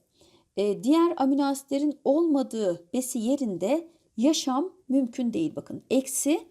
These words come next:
onun yaşayamadığını gösteriyor. Fakat biz bu ortama sadece ornitin eklesek bakalım ne oluyor? Ornitini eklersek öncü molekül ornitine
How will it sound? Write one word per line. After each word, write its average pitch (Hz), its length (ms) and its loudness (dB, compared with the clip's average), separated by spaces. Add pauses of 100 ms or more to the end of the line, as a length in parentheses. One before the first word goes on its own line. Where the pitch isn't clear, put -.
(280)
onun 285 360 2 (260)
yaşayamadığını 220 840 -2
gösteriyor. - 480 -12 (340)
Fakat - 420 -2 (260)
biz 403 260 2
bu 339 80 0
ortama 269 600 2 (180)
sadece 392 540 0
ornitin 302 680 4
eklesek 240 540 -6
bakalım 240 380 -2
ne 185 60 0
oluyor? - 320 -6 (600)
Ornitini 349 520 2
eklersek 269 800 -2 (260)
öncü 262 300 0
molekül 277 520 0
ornitine 247 680 -2